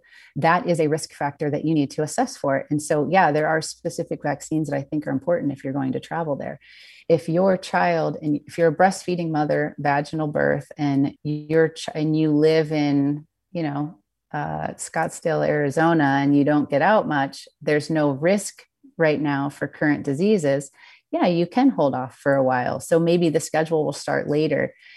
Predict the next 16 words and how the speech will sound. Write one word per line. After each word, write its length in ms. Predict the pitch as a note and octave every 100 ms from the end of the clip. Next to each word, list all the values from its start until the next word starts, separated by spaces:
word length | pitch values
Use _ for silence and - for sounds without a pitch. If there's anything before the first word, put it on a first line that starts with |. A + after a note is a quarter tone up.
| - -
And 120 | F#3 G3
when 120 | G3
you 120 | F#3+
start 380 | - - C#4 D#4
the 80 | A3+
schedule 600 | - F#3+ F3+ F3 D#3+ D3+
later, 400 | D#3 E3+ C#3+ C#3
it's 240 | D#3 -
not 160 | G3+ -
talked 320 | A3+ D4 -
about 240 | E3 D3
much, 300 | D3 C#3 - -
but 180 | - -
it 200 | F3+ -
omits 460 | F3+ F3 G#3 - - -
several 720 | - - F3 F3+ D3 C#3+